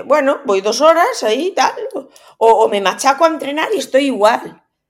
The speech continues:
Vamos a ver que, que un buen entrenamiento de fuerza, bien diseñado,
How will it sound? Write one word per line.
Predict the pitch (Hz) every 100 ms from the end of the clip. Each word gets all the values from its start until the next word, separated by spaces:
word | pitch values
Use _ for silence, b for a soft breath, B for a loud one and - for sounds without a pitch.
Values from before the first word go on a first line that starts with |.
| _ -
Vamos | 180 254 277
a | 196
ver | 196 208 -
que, | 175 156 - _ _ _ _ _
que | - 233
un | 233
buen | 277 247
entrenamiento | 202 - 185 180 180 170
de | 160
fuerza, | 160 170 185 - 208 208 _ _ _ _ _ _
bien | 185 247 285
diseñado, | 262 233 - 185 170 165 165 220 339